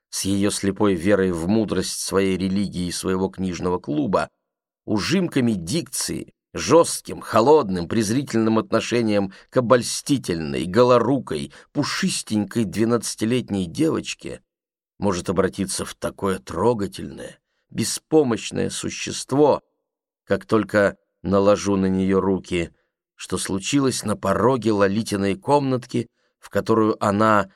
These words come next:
отступала, прерывисто бормоча: «Нет, нет, пожалуйста, нет». Перемена пошла впрок ее внешности.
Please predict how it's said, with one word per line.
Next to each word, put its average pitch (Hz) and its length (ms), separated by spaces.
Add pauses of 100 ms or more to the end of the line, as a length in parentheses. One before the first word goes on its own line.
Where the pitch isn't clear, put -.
(160)
отступала, 117 880
прерывисто 95 760
бормоча: 95 640 (340)
«Нет, 107 320
нет, 110 420 (340)
пожалуйста, 104 680
нет». 101 480 (1400)
Перемена 95 460
пошла 98 340
впрок 135 460
ее 110 280
внешности. - 720